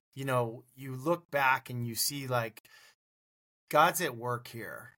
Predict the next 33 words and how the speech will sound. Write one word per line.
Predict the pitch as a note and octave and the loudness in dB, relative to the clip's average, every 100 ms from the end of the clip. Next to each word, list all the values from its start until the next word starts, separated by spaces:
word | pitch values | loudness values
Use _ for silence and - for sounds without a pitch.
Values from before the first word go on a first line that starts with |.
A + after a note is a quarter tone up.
| _ _ _ - | _ _ _ -8
you | C#3 | -2
know, | C3+ C#3+ | 0 0
like, | C#3 A#2+ B2 | -2 -6 -6
so | - E3+ D#3+ | -2 0 0
m-, | F3+ | -4
like, | E3 | 2
my | G#3 A3+ | 4 4
son | B3+ G3 | 4 6
wasn't | F3+ E3+ | 4 4
even | E3 C#3+ | 0 0
a | B2 | 0
football | C#3+ B2+ G#2+ | 0 0 -2
player. | - F#2 - - - | -4 -12 -14 -18 -6
Like, | C3 B2 | -6 -6
he, | E3 | -10
he | D#3+ E3 | -4 -2
was | D3 C3+ | 0 4
a | C3 A#2+ | 4 4
hockey | C#3 E3 E3 | 4 4 2
player, | E3 D#3+ D3+ C#3+ | -6 2 4 4
lacrosse | C3+ A#2+ C#3+ C3 | 0 4 4 4
player | - C#3 C3 B2+ | 0 -2 0 0
that | A#2+ A2+ | -2 -4
wanted | B2+ C3+ | -4 -4
to | B2+ | -8
play | B2+ B2 | -4 -4
football. | - B2+ - C3 B2+ | -4 -8 0 0 0
Football | D3+ - D3 | -4 4 4
was | B2+ | 4
taken | - C#3+ B2+ | -2 -4 -2
away | B2 B2+ | -2 -4
from | B2 B2 | -4 -4
him | B2 A#2+ | -2 -4